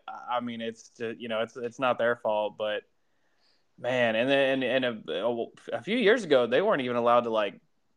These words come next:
put, add anything to it. Like, they just heat it up, and you're, you're just getting the blandest food ever. Now, I think they at least got the, uh, the green light to use some dang salt and pepper and a little, you know,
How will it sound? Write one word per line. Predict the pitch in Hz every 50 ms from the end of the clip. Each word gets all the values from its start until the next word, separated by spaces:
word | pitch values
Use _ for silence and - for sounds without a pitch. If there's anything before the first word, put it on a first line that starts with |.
| _ - -
put, | - - 147 - -
add | 131 139 147
anything | 151 143 135 127 - 139 123 117 113
to | 113 - 139 170
it. | 160 110 87 -
Like, | - 101 104 104
they | 110 127 143
just | 139 123
heat | 117 127 135 131
it | 123 117
up, | 131 143 143 131 -
and | 117 120 117 120
you're, | 123 123 123
you're | 117 123 127
just | 120 127 123 - -
getting | 135 131 127 123
the | 120 113
blandest | 110 - - 110 110 117 123 131 127 123 120 - _ -
food | 139 131 127 117
ever. | 123 127 127 120 113 110
Now, | 113 135 180 208 180
I | 135
think | 127 - 139 131 123
they | 127 123 123
at | 117 107
least | 120 143 147 - - _ _ _ _ _ _ _ _ _ _ _ -
got | 120 117 120 120 120
the, | - 117 113 113 113
uh, | 113 110 110 107 107
the | 107 113
green | 107 110 123 131 131 127
light | 123 123 123 120 117 120
to | 120 113
use | 113 120 123 120 123
some | - 113 113
dang | 110 120 123 123 120 117
salt | 113 - 123 127 117
and | 110 113
pepper | 107 127 131 127 127 120 120 117 120 117
and | 110 110
a | 117
little, | 123 120 120 110 110 - _ -
you | 123 120
know, | 113 104 104 107